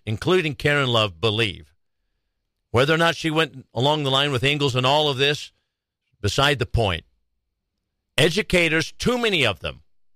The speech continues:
believe that children are wards of the state, and it is the state's right, responsibility to keep their children's,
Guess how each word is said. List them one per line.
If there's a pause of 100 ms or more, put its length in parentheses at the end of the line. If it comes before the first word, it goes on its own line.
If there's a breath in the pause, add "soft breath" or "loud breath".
(300)
believe
that
children
are
wards
of
the
state, (460)
and
it
is
the
state's (360)
right, (800)
responsibility
to
keep (540)
their
children's,